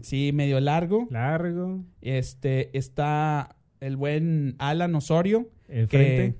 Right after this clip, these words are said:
Speaker 1: ¿El, el qué?
Speaker 2: El que está al frente. Eh, ah, no, ese es el, el, el que está el segundo, el segundo escalón es Alan.
Speaker 1: Sí.
Speaker 2: El primero eres tú, el segundo es Alan, el tercero
Speaker 1: Es
Speaker 2: es el
Speaker 1: Checo.
Speaker 2: che-, es el Checo y el último soy yo, güey.
Speaker 1: Éramos, eh, bueno, un servidor, luego Alan,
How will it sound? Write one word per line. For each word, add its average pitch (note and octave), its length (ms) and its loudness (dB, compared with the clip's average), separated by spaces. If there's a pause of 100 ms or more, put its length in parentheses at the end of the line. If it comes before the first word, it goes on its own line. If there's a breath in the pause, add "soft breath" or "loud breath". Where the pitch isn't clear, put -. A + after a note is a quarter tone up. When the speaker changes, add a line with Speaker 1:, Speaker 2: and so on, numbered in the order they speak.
(220)
Speaker 1:
¿El, B2+ 180 -2
el D3+ 80 -6
qué? B3+ 300 -4
Speaker 2:
El C3 100 -8
que C#3 80 -12
está C#3 80 -10
al B2+ 100 -6
frente. C3+ 340 -14
Eh, - 60 -10
ah, D3+ 120 -6
no, D3 100 0
ese C#3+ 160 0
es D3 80 -2
el, D#3 140 0
el, C#3 380 -4 (300)
el C3 180 -4
que C3+ 100 0
está D#3+ 420 0
el C#3 80 0
segundo, F#3 540 0
el E3 80 -2
segundo D#3+ 180 -2
escalón D#3+ 420 -2
es A2+ 160 -6
Alan. D#3 440 0 (100)
Speaker 1:
Sí. - 160 -6
Speaker 2:
El A2 160 0
primero C3 240 0
eres C3+ 220 -2
tú, F#3+ 180 2
el F#3+ 100 0
segundo C#3 340 -2
es - 120 -8
Alan, D#3+ 300 -2
el D3 100 -2
tercero D3+ 840 -8
Speaker 1:
Es A#2+ 240 -4
Speaker 2:
es - 80 0
el C3+ 100 4
Speaker 1:
Checo. D3+ 140 -2
Speaker 2:
che-, C#3 100 0
es C3 140 -2
el A#2 100 0
Checo F#3+ 380 -2
y D3 120 -2
el B2 120 0
último C3 300 -4
soy A2 180 -4
yo, F#2 140 -2
güey. E2 100 -6 (180)
Speaker 1:
Éramos, F#3+ 640 -2 (420)
eh, B2 280 0
bueno, C#3 240 2
un B2+ 120 0
servidor, F3+ 640 2
luego D3+ 380 0
Alan, A3+ 400 -2